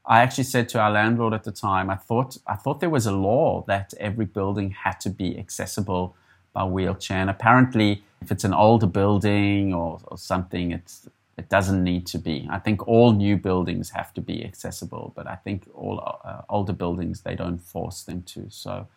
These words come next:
it's not as simple as that.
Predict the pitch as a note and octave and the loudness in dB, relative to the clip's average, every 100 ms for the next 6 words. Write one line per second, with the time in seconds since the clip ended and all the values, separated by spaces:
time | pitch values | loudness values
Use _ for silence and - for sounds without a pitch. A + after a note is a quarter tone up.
0 | _ _ _ - G#2 G2 F2 F2+ - G2 | _ _ _ -8 -4 -4 -4 -4 -6 -6
1 | F2 F#2 D#2+ F#2 _ _ _ - E2+ D#2+ | -6 -6 -10 -12 _ _ _ -12 -12 -8
2 | - - - | -4 -4 -6